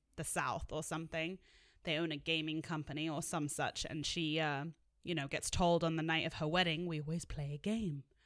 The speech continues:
And then the game is hide and seek, but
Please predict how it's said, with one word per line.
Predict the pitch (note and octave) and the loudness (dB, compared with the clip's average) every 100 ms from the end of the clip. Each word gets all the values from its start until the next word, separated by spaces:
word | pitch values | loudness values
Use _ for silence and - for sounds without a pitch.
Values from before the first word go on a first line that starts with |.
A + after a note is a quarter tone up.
| - - - - - _ | -20 -20 -20 -20 -20 _
And | - F3+ | 0 4
then | F3+ E3 D3 | 4 2 -2
the | |
game | E3 G3 F3 F3 E3+ | 2 6 8 6 4
is | D#3+ D#3+ - - - - | 2 0 -2 -6 -8 -18
hide | - F#3+ F3+ | -2 4 4
and | D#3+ D#3+ | 4 0
seek, | - F#3+ - - - | 0 0 -2 -6 0
but | D3+ E3+ - | 2 2 -2